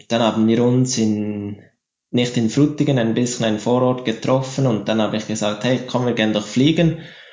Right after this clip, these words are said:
Das sollte vielleicht gehen.“ Und er hat gesagt, „Ja, nein, das, das geht doch nicht, hat zu viel Wind“, hat gar nicht damit spekuliert zu fliegen. Und dann hab, hab ich wie ihn überreden können. Und dann sind wir fliegen gegangen.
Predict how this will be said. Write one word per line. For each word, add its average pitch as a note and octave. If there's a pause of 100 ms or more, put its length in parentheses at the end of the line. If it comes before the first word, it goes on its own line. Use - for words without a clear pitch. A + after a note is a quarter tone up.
(140)
Das A2+
sollte G#2+
vielleicht A2+
gehen.“ D3 (240)
Und G#2+
er G#2+
hat G#2+
gesagt, G#2+
„Ja, G#2
nein, A2+
das, G2+
das G#2+
geht A2+
doch B2+
nicht, C3
hat A2+
zu A2+
viel C3
Wind“, C3
hat G#2+
gar A2+
nicht A#2+
damit A2+ (280)
spekuliert A2+
zu C#3+
fliegen. C3+
Und -
dann A2
hab, - (320)
hab G2+
ich A2+
wie B2 (160)
ihn B2
überreden B2+
können. C#3 (140)
Und G2+
dann A#2+
sind A2+
wir A#2
fliegen D3
gegangen. C#3+